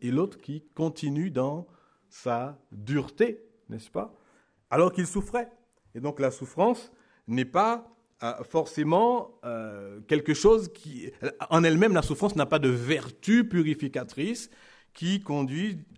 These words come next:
directement à la sainteté. Euh, on peut penser un passage dans Apocalypse. Vous savez, lorsque Apocalypse parle de ces, euh, de ces, de ces anges qui versent les coupes, les sept coupes de la colère de Dieu, hein, Apocalypse chapitre seize,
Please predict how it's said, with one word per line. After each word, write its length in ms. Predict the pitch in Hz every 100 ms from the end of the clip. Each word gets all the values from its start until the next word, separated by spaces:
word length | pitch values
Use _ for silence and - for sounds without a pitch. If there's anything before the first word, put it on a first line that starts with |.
| _ -
directement 720 | 120 143 151 - 139 151 175
à 120 | 127
la 240 | 131 143 127
sainteté. 560 | - 139 165 165 185 - - -
Euh, 120 | 139
on 80 | 165
peut 160 | 165 208
penser 240 | 208 202
un 60 | 233
passage 320 | 208 202 165
dans 80 | 156
Apocalypse. 720 | 147 156 151 151 226 226 - _ _ _ _ _ _ -
Vous 60 |
savez, 220 | 156 175
lorsque 280 | 170 160 - 160 151 - -
Apocalypse 500 | 139 143 151 156 170
parle 360 | - 165 165 147
de 100 | 143
ces, 440 | - 151 143 143 - _ _ 117
euh, 260 | 123 120
de 180 | 113 139
ces, 340 | 139 - 135
de 120 | 117 135
ces 320 | - 139 127
anges 460 | 180 214 220 190
qui 160 | - 170
versent 340 | 143 156 156
les 160 | 139 135
coupes, 480 | 131 - 277 247 - - _ _ -
les 140 | 131
sept 320 | - 226 226
coupes 200 | - 226
de 80 | 170
la 140 | 156
colère 420 | 147 - 220 214 190
de 120 | 156
Dieu, 260 | 143 233
hein, 140 | 165 226 - - - -
Apocalypse 540 | 110 117 165 151 165
chapitre 360 | - 143 135 135
seize, 420 | 135 190 240 208